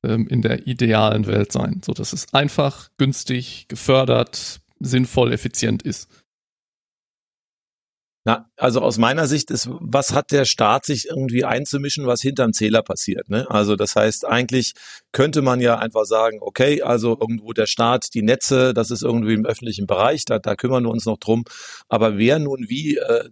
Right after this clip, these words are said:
Speaker 2: dann Strom nutzt und verkauft, also da sollte man sich raushalten. Das ist ja bei mir im Privatbereich genauso.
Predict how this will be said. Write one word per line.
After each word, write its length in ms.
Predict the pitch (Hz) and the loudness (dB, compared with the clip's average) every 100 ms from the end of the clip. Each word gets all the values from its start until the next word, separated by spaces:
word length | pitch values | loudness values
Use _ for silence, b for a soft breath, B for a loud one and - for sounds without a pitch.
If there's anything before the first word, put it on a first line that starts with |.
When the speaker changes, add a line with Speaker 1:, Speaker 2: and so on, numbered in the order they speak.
| - | 0
Speaker 2:
dann 200 | 117 117 | 2 2
Strom 460 | - 117 120 143 | 0 2 2 2
nutzt 320 | 123 147 - - | 2 2 0 -4
und 160 | 117 | -2
verkauft, 680 | 113 110 104 127 147 - - | -2 -2 2 2 0 -4 -6
also 280 | - 104 120 | -4 -2 -2
da 240 | 117 117 | 0 2
sollte 240 | 117 135 | 2 2
man 100 | 131 | 0
sich 220 | 117 113 107 | -2 0 2
raushalten. 520 | 123 - 110 107 113 | 2 2 2 2 0
Das 60 | |
ist 60 | 104 | 0
ja 80 | 123 | 2
bei 120 | 120 | 2
mir 120 | 131 | 2
im 40 | 127 | -2
Privatbereich 640 | 120 110 127 123 117 117 | 0 2 2 2 0 2
genauso. 500 | 123 113 127 127 101 | 2 2 4 2 -2